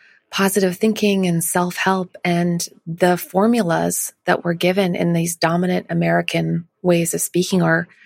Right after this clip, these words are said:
are usually very sloppy. <laughs> They're like, "You can live your best life," or, you know, the, the implication is that there's, um, there's a formula for how to get to enough.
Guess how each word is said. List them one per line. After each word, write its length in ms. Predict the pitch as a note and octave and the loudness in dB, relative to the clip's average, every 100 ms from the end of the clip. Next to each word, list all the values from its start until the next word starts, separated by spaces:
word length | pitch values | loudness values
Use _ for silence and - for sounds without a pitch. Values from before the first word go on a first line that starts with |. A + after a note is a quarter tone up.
| - - | -18 0
are 60 | F3+ | 2
usually 340 | F#3+ - F#3+ | 2 2 -2
very 340 | D#3 D3 F#3 | -2 -2 0
sloppy. 760 | G3 - - D3 F#3 - - - _ - - | -2 -4 -6 -6 -6 -8 -10 -12 _ -18 -6
<laughs> 260 | - - - | -2 0 0
They're 260 | A#3 A#3 | 0 0
like, 300 | G#3 F#3+ F#3 - - - | -2 -6 -10 -14 -14 -10
"You 160 | G3 G#3+ | -2 0
can 180 | A#3+ G#3 | 2 2
live 140 | A#3+ | 0
your 100 | A#3+ | 0
best 300 | A3+ G#3+ E3 | -2 -4 -4
life," 420 | F#3+ G#3+ F#3 F3 - | -2 0 0 -4 -4
or, 320 | F3 E3+ E3 E3+ - - - | -2 -2 -2 -8 -16 -16 -2
you 80 | G#3+ | 2
know, 80 | G3+ | 4
the, 360 | G3+ G3 G3 - | 2 0 -2 -6
the 160 | G3 G#3 | 0 0
implication 680 | A3+ A3 - A3+ A3+ F#3 F3 | 2 -2 0 -2 0 -2 -2
is 180 | F3 | -4
that 240 | - E3+ - | -4 -6 -4
there's, 540 | F3 E3+ E3+ F3 - - | -2 0 0 -2 -6 -6
um, 400 | F3 F3 F#3 F#3 _ _ _ _ | -6 -4 -6 -10 _ _ _ _
there's 220 | G3+ F#3 | 0 0
a 60 | F3 | -2
formula 800 | - - F3+ F#3+ A3+ A#3+ B3+ B3+ _ _ _ _ | -8 -2 0 2 2 2 0 -2 _ _ _ _
for 180 | - | 0
how 200 | F#3+ F#3+ | 2 2
to 100 | F3+ | 2
get 400 | F3 F3 F3+ - | 0 0 -2 -4
to 380 | - F#3+ F3 F3 | -6 0 0 0
enough. 580 | E3+ E3 E3+ - - - | -2 -2 -2 -4 -10 -12